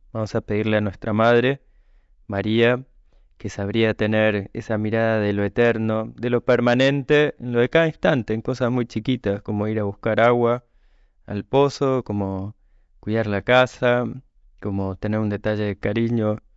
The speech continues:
con alguna vecina, que ella nos ayude a tener esa mirada de eternidad en todo lo nuestro.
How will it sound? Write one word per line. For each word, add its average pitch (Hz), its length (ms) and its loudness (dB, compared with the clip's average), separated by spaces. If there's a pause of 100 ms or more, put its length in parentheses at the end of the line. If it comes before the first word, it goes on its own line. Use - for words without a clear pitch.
(460)
con 98 360 -4
alguna 98 420 -4
vecina, 127 680 -2 (640)
que 117 100 -2
ella 120 160 2
nos 113 180 0
ayude 110 420 2
a 98 80 0
tener 113 280 -2
esa 110 240 -2
mirada 110 320 2
de 110 80 2
eternidad 104 680 0 (220)
en 110 180 -8
todo 107 220 0
lo 98 120 -2
nuestro. 92 400 -8